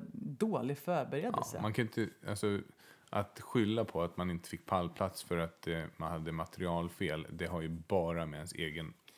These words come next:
Speaker 2: oförmåga att göra på något vänster, att man inte har förberett sig.
Speaker 1: Nej, men det är ju en del utav,
Speaker 2: Ja.
Speaker 1: eh, eh, likväl som att det är en del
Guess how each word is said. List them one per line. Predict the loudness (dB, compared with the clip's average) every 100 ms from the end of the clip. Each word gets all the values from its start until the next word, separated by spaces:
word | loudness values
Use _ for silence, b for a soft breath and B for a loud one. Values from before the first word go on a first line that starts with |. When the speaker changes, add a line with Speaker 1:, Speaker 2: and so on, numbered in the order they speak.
| B
Speaker 2:
oförmåga | -2 -2 0 0 2 0
att | -2
göra | -2 -2
på | -4
något | -4
vänster, | -4 -4 -4
att | -6 -4
man | -2 -2
inte | -2
har | -4
förberett | -2 -2 -4 -6
sig. | -8 -8 0
Speaker 1:
Nej, | 4
men | 4 4
det | 2
är |
ju | 2
en | 2 0 -2
del | 2 2 0
utav, | -2 -4 -2 2
Speaker 2:
Ja. | 2 2 -2 -6 -10 -6
Speaker 1:
eh, | -4
eh, | -4
likväl | -4 0 4 4 4 4 4
som | 2 -4
att |
det | -4
är |
en | -2
del | 0 0